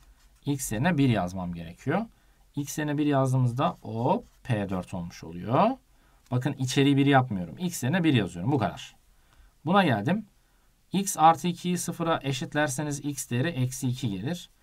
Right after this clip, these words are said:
Eksi iki yerine yazarsanız kalan çıkıyor. Eksi iki yerine yazalım bakalım. Ne yaptı burası? İşte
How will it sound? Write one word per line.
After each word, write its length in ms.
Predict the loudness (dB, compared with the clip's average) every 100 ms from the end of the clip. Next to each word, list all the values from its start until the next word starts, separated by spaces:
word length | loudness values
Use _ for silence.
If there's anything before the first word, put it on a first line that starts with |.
| -20 _ _
Eksi 360 | 0 0 0 -2
iki 220 | -2 -2
yerine 480 | 2 4 4 4 2
yazarsanız 520 | 2 2 0 -2 -2
kalan 360 | 0 2 4 0
çıkıyor. 360 | -4 -6 -12 -6
Eksi 280 | -6 -4 -6
iki 160 | 0
yerine 280 | 0 2 4
yazalım 360 | 4 4 2 0
bakalım. 400 | -2 -4 -4 -6 -18 _ _
Ne 80 | 2
yaptı 260 | 4 4 -2
burası? 400 | -2 -2 -2 -2
İşte 400 | -4 -4 -4 -4